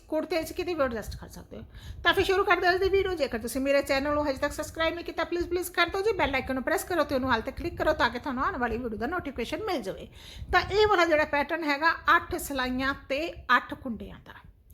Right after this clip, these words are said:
ਅੱਠ ਹੀ ਸਿਲਾਈਆਂ ਪੈਣੀਆਂ ਤੇ ਅੱਠ ਹੀ ਕੁੰਡਿਆਂ ਤੇ ਪੈਟਰਨ ਸਾਡਾ ਪੈਣਾ ਹੈ। ਤੇ ਪੈਟਰਨ ਦੇ ਲਈ ਸਾਨੂੰ ਕੁੰਡੇ ਚਾਹੀਦੇ ਆ ਅੱਠ, ਅੱਠ, ਅੱਠ ਦੇ ਮਲਟੀਪਲ। ਤੇ ਤੁਸੀਂ ਚਾਹੇ ਚਾਰ ਕੁੰਡੇ ਐਕਸਟਰਾ ਰੱਖ ਲਓ ਤੇ ਚਾਹੇ ਦੋ ਕੁੰਡੇ ਐਕਸਟਰਾ ਰੱਖ ਲਓ। ਦੋ ਤਾਂ ਰੱਖਣ ਦੀ ਲੋੜ ਹੀ ਹੈ ਤੇ ਤੁਸੀਂ ਚਾਰ ਵੀ ਰੱਖ ਸਕਦੇ ਹੋ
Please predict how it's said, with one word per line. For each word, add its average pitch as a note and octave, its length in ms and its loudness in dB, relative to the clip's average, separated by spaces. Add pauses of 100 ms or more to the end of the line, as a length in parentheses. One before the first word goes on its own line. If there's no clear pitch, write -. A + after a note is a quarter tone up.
(480)
ਅੱਠ F4 160 6
ਹੀ G4+ 80 6
ਸਿਲਾਈਆਂ E4+ 380 2
ਪੈਣੀਆਂ E4+ 280 0
ਤੇ E4 180 0
ਅੱਠ C#4 140 -2
ਹੀ D#4 60 -2
ਕੁੰਡਿਆਂ B3 280 -2
ਤੇ B3 140 -4
ਪੈਟਰਨ B3+ 400 -2
ਸਾਡਾ A3+ 280 -2 (120)
ਪੈਣਾ D4+ 240 2
ਹੈ। D#4+ 80 4
ਤੇ D4+ 180 -4
ਪੈਟਰਨ C4 440 0
ਦੇ C4+ 120 2
ਲਈ C4+ 180 0
ਸਾਨੂੰ B3 280 -2
ਕੁੰਡੇ A#3+ 260 -2
ਚਾਹੀਦੇ C4 300 -2
ਆ C4 40 -2 (240)
ਅੱਠ, - 160 -2 (180)
ਅੱਠ, - 140 -6 (180)
ਅੱਠ A#3 120 -2
ਦੇ A#3+ 160 -4
ਮਲਟੀਪਲ। D#4 720 2 (540)
ਤੇ F#4 100 -2
ਤੁਸੀਂ F4+ 300 0
ਚਾਹੇ D4+ 240 2
ਚਾਰ D4 320 2
ਕੁੰਡੇ D#4+ 240 -2
ਐਕਸਟਰਾ D4+ 360 0
ਰੱਖ D4 180 0
ਲਓ C#4+ 140 0
ਤੇ C4+ 160 -4
ਚਾਹੇ B3 280 -6
ਦੋ D#4 400 -2
ਕੁੰਡੇ A3+ 260 -6
ਐਕਸਟਰਾ G3 300 -16
ਰੱਖ G3+ 160 -12
ਲਓ। B3 120 -4
ਦੋ A#3 220 4
ਤਾਂ D#4 140 4
ਰੱਖਣ D#4 260 -4
ਦੀ F4 100 -2
ਲੋੜ D#4+ 260 2
ਹੀ F#4 100 -2
ਹੈ G4+ 40 -4
ਤੇ F#4+ 120 -8
ਤੁਸੀਂ D#4+ 300 -8
ਚਾਰ B3 340 0
ਵੀ C#4+ 100 -6
ਰੱਖ C#4+ 180 -4
ਸਕਦੇ D#4 340 -6
ਹੋ A#4+ 100 0